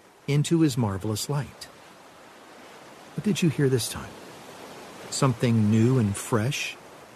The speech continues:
or something affirming and even deeper?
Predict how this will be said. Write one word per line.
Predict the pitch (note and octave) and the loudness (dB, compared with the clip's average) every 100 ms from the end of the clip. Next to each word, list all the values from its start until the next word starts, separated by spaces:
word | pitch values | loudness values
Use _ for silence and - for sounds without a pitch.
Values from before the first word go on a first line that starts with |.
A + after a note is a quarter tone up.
| - - - - - - | -20 -20 -20 -20 -16 -10
or | |
something | A#2+ D#3 D3 D3+ C#3+ C#3 B2+ | -4 -2 0 2 4 4 2
affirming | - A#2 - D3+ D3 E2 - | -4 -4 2 6 6 2 -2
and | G2+ | 0
even | A2+ A#2 G#2 - | 2 4 2 2
deeper? | C3+ - A#2+ | -2 -2 -10